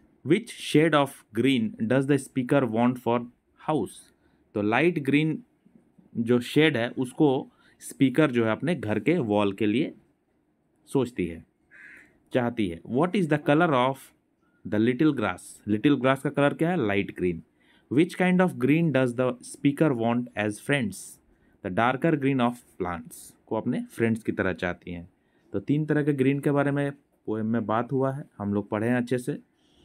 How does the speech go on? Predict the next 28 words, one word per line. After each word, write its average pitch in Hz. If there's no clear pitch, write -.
तो 98
आप 101
चैप्टर 107
मिस 117
किए -
हैं 123
तो 123
ज़रूर 107
देखिए 120
उसको, 127
डिस्क्रिप्शन 110
बॉक्स 107
को 113
क्लिक 123
कीजिए, 127
आपको 107
मिल 95
जाएगा 110
वहाँ, 117
इस -
प्लेलिस्ट 101
पूरा 107
मिल 110
जाएगा 113
आपको 117
देखने 110
के 117
लिए। 123